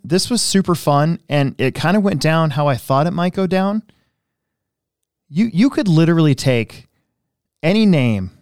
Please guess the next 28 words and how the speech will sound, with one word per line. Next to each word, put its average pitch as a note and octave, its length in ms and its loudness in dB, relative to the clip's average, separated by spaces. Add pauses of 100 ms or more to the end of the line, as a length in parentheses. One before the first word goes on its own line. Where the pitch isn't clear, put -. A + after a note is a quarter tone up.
(260)
in C3 160 2
this B2 140 0
Plex B2 260 -2
Spec - 320 -2
A A#2+ 180 0
main, B2 420 -2 (1040)
and C3+ 180 0
each F#3+ 280 -2
one F3+ 160 0
of D#3+ 60 0
these B2+ 180 0
names G#2+ 320 -2
could, G#2+ 260 -4
could B2+ 180 0
have G2+ 80 0
won F2+ 440 -6 (800)
Saturday F#2 560 -6 (380)
and B2+ 160 -2
can B2+ 120 -2
still D#3+ 320 0
win A2 420 0 (600)
more B2 280 2
down G#2+ 240 -2
the G2 80 -4
road. F#2+ 360 -8 (2000)
I B2 60 -4
mean, C3 320 2
seriously. F#2+ 640 -4